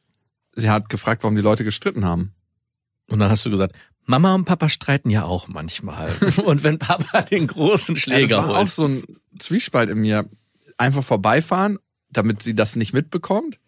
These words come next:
Speaker 2: Und Augen zuhalten.
Speaker 1: Ja, sie war halt in Sicherheit eigentlich, also bei meiner Schwester. Sie war weit genug von dem Geschehen weg. Und ich hab sie auch nicht so extra hingestellt, dass sie das erblicken muss. Aber es war trotzdem eine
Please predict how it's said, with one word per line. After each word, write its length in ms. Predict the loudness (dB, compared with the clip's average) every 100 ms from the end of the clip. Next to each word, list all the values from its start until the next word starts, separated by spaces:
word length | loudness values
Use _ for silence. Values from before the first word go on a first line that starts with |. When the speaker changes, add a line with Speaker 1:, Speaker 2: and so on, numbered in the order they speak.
| -4
Speaker 2:
Und 120 | -2
Augen 180 | 0 0
zuhalten. 380 | -2 -4 -6 -10 -8 -2
Speaker 1:
Ja, 180 | -2 -2
sie 220 | -8 -4 2
war 240 | 2 2 -2
halt 180 | -2 -2
in 140 | -2 -4
Sicherheit 520 | -2 0 0 0 -2
eigentlich, 580 | -2 -2 -4 -8 -8 -14 _
also 180 | -8 -4
bei 120 | -2
meiner 220 | 0 0 0
Schwester. 320 | -2 -2 -2
Sie 120 | 0
war 160 | 0 2
weit 200 | 0 -2
genug 220 | -6 -4
von 120 | -2
dem 120 | -2
Geschehen 380 | -2 0 0 2
weg. 220 | 0 -2 _ _ _ _ _ _
Und 120 | -4
ich 120 | 0
hab 100 | 0
sie 80 | 2
auch 80 | 2
nicht 140 | 2 0
so 140 | -2
extra 260 | -2 0 0
hingestellt, 560 | 2 0 0 0 0
dass 120 | -2 -4
sie 80 |
das 240 | -4 -4 -8 -20 _ _ _ _ _ _ _ _ -10
erblicken 480 | -4 0 0 0
muss. 300 | 0 0 -2 -8 _ _ _ _ -6
Aber 680 | -2 0 2 4 4 0 -6 _ _ _ _ _ _ _ -10
es 200 | -6 -2
war 120 | -2
trotzdem 520 | -2 -4 0 0 0
eine 400 | 0 2 2 0